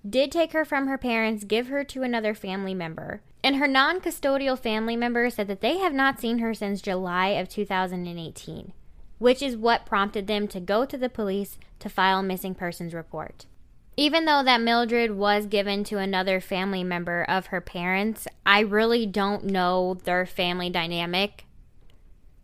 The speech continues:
If they were around Mildred sometimes and all of a sudden they weren't seeing her, or if they had absolutely no communication with Mildred, unfortunately, I just do not know.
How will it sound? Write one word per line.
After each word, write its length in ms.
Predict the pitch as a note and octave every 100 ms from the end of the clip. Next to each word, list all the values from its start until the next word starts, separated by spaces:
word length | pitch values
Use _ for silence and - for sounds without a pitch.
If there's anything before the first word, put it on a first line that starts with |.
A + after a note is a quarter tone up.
| - - -
If 220 | G#3 F#3+
they 240 | G3 F#3
were 260 | F#3 F3 E3
around 380 | F3 C4 E4 D#4+
Mildred 480 | D4+ C#4 C#4 C#4 A#3+
sometimes 1000 | C4 B3+ B3+ B3+ B3 A#3+ A#3+ A#3 - - -
and 680 | F#3 F3+ F3 E3+ E3+ E3+ - - - G3+ -
all 160 | F3
of 40 | F3+
a 40 |
sudden 200 | F3+ F3+
they 120 | E3+
weren't 220 | E3+ D#3+ -
seeing 440 | - D#4+ D#4 D4
her, 300 | C#4+ C#4 B3+
or 280 | - G3 F#3+
if 200 | F#3 F#3+
they 140 | F#3+
had 200 | F#3 F3
absolutely 520 | D#3+ F3+ - F3 E3+
no 260 | E3+ G#3 E4
communication 680 | - D#4 C#4+ C4 B3+ A#3+ A3
with 120 | G3+
Mildred, 440 | F#3+ F#3 G3 F#3+
unfortunately, 760 | E3+ F3+ G3 G3+ G3+ F#3+ F#3+ F3+
I 240 | F3 F3+
just 360 | F3+ F3 E3 -
do 140 | E3
not 320 | E3 D3 -
know. 420 | E3+ D#3+ - -